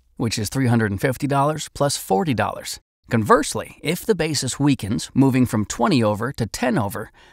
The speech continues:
the net purchase price drops to three hundred and sixty dollars per ton, three hundred and fifty dollars plus ten dollars. Again, note that the long hedgers benefit from a weakening basis, and short hedgers benefit from a strengthening basis.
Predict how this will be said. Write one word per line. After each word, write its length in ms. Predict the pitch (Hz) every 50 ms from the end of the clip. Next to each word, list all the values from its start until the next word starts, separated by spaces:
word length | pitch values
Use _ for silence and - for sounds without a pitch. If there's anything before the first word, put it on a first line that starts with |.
| _ -
the 80 | 127
net 260 | 131 151 165 - -
purchase 340 | - - - - - 143 107
price 360 | - - 143 120 123 127 -
drops 440 | - - 135 151 180 190 - - - -
to 120 | - 143
three 220 | - - - -
hundred 240 | 151 151 147 139 139
and 100 | 143 131
sixty 400 | - - 233 220 - - - 123
dollars 400 | 117 113 101 101 101 104 123 - -
per 200 | - - 151 147
ton, 380 | 131 - - - 196 123 87 - _ _ _ _ _ _ _
three 160 | - 117 120
hundred 220 | 110 110 107 104 95
and 120 | 95 -
fifty 240 | 123 110 - - 104
dollars 400 | 98 101 101 104 131 160 - -
plus 260 | - 135 135 139 - -
ten 280 | - - - 190 170
dollars. 380 | 120 95 90 - - - - - _ _ _ _ _ -
Again, 420 | 104 104 104 123 175 208 - - - _ _ - - - -
note 300 | 117 127 147 - 262 -
that 160 | - 147 -
the 120 | - 113 110
long 340 | 107 113 123 151 175 185
hedgers 500 | 165 - - 123 180 151 139 131 135 139
benefit 560 | 131 - - 202 208 214 180 127 - 107 107 - - -
from 180 | - 135 131
a 60 | 127
weakening 440 | 127 135 147 147 - 151 139 139 139
basis, 460 | 123 143 175 165 - - 101 - - - _ _
and 160 | - 120 113
short 320 | - - - 226 254 240 151
hedgers 340 | 123 113 107 95 110 107 101
benefit 540 | 104 107 104 104 98 - 123 - - -
from 160 | - 131 123 120
a 80 | 117
strengthening 640 | - - - - 131 135 135 - 127 110 104 104 95
basis. 500 | 95 98 95 - - 101 - - -